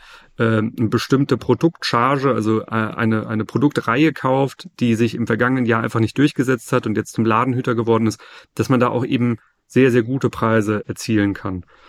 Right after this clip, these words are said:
Und da gehen wir in die Richtung, das war das, was ich vorhin angesprochen habe, bei den Batteriepreisen sechshundert, siebenhundert Euro. Und dann sind wir auch schon im wirtschaftlichen Bereich mit den Batterien, ne? Ähm, heißt aber nicht,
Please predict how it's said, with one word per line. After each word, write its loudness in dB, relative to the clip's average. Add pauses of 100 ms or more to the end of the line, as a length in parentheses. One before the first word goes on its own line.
(260)
Und -4
da 2
gehen 2
wir 4
in 2
die 0
Richtung, -2
das -2
war 2
das, 0
was 0
ich -10
vorhin -2
angesprochen -2
habe, 0
bei -2
den -2
Batteriepreisen -2
sechshundert, 0
siebenhundert 0
Euro. 2 (360)
Und 2
dann 2
sind 0
wir 2
auch 0
schon 0
im 2
wirtschaftlichen -2
Bereich -2
mit -6
den -4
Batterien, -8 (380)
ne? -4 (560)
Ähm, 2 (140)
heißt 0
aber 4
nicht, 0